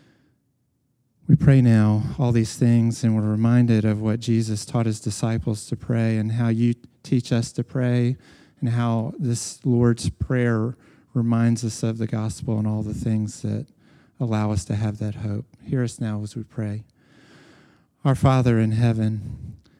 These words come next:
hallowed be your name. Your kingdom come, your will be done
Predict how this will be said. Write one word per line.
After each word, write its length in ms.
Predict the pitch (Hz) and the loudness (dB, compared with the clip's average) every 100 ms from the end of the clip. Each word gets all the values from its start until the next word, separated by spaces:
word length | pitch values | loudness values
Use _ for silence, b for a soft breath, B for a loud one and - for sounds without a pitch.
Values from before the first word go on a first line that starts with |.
| B B | B B
hallowed 440 | - 139 131 127 117 | -4 2 4 4 6
be 120 | 123 | 4
your 240 | 120 120 | 4 2
name. 600 | 113 113 107 107 107 - - b b b b _ | 2 2 0 -2 -6 -14 -20 b b b b _
Your 160 | 131 | -2
kingdom 500 | 123 - 139 131 120 | 0 2 4 6 2
come, 840 | 113 - 120 110 104 107 - - - - - | 2 0 2 2 -2 -6 -10 -12 -16 -20 -4
your 200 | 135 120 | 0 2
will 300 | 123 127 127 | 2 2 2
be 200 | 120 113 | 0 -2
done 480 | 117 110 107 107 | -2 -2 -2 -4